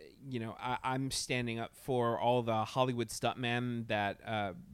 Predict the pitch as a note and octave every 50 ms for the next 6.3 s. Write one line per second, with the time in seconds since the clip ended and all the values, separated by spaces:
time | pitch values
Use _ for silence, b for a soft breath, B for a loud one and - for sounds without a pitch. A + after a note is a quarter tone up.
0 | C#3 B2 - B2+ B2 A#2 - - B2 A#2+ A#2 G#2 - - - B2+ A#2+ A2+ A2 G2
1 | G#2+ G#2 G2 G#2+ A#2+ C3 D3 D3+ D#3 E3 D#3 - b b b b b b b b
2 | b b b - B2+ A2+ A#2+ A#2 A2 G#2+ - C#3+ D3 D3+ D3 C#3+ C#3 C3+ C3+ C3
3 | B2+ B2 A#2+ A#2 - B2+ B2 A#2+ A#2+ A2+ G2+ - - A2 A#2 G#2+ G#2 G2+ - -
4 | C#2 - - - - - - - C#3 A#2 B2 B2+ B2 - - - C3+ B2+ B2+ B2+
5 | B2 A#2+ A#2+ A2+ G#2 - - - - - - - - - - - - - - -
6 | - - - B2+ C3+